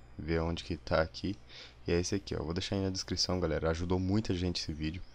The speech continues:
E você não encontra vídeo desse no YouTube. Eu fui o, o primeiro a fazer de, dos possíveis erros. São os três erros que mais dão, beleza? Então é isso aí. Deixem o seu like, comentem,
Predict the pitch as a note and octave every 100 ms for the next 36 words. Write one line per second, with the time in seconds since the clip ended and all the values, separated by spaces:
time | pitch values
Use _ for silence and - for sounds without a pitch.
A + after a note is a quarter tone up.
0 | - - - - - - D#2+ F2 F2+ F2+
1 | A#2 C#3 - G2+ - G2 F#2 F2+ F2 E2
2 | F2 E2 - F2+ F2+ D#2+ - F#2+ F#2+ E2+
3 | - - - - - G2+ F#2 G2+ G#2+ G2+
4 | F2 D#2+ F#2 F2+ D#2+ D2+ D2 - - -
5 | - - A2 F2 - F2 G2 F#2+ E2+ E2
6 | F#2 F2+ - F#2 G2 - F#2+ G2+ F#2 G2+
7 | - - F#2 G2 A2+ F2 D#2+ E2 D2 -
8 | - - D#2+ E2 F2 F2 - - - -
9 | - - - - F#2 G2 F#2 E2 F2 G2+
10 | - - - - E2+ F2 F#2 F2+ E2 D2+
11 | D2+ D#2 E2 F#2 - - - F2 E2 D#2+
12 | E2+ G2+ F#2+